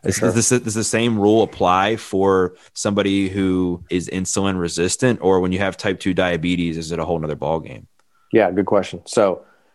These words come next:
Speaker 1: think of, uh, type two diabetes as basically being, it's, it's all a spectrum, okay?
Speaker 2: Mm.
Speaker 1: So the spectrum starts like this. On,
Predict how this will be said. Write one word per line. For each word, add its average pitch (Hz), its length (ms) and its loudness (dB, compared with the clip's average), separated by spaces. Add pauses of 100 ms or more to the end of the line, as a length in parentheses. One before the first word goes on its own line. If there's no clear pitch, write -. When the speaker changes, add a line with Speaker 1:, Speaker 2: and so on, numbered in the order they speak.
(160)
Speaker 1:
think 170 200 2
of, 143 180 0
uh, 95 560 -2 (1000)
type 117 220 0
two 120 100 2
diabetes 98 540 4
as 87 100 0
basically 90 380 2
being, 87 500 -2 (180)
it's, 107 240 -2
it's 113 160 0
all 135 200 2
a 92 40 -8
spectrum, - 540 -4 (220)
okay? 98 220 -2 (100)
Speaker 2:
Mm. 85 160 -16 (320)
Speaker 1:
So - 120 0
the 107 80 4
spectrum 147 440 2
starts 110 320 0
like 90 160 2
this. 85 340 2
On, 90 340 0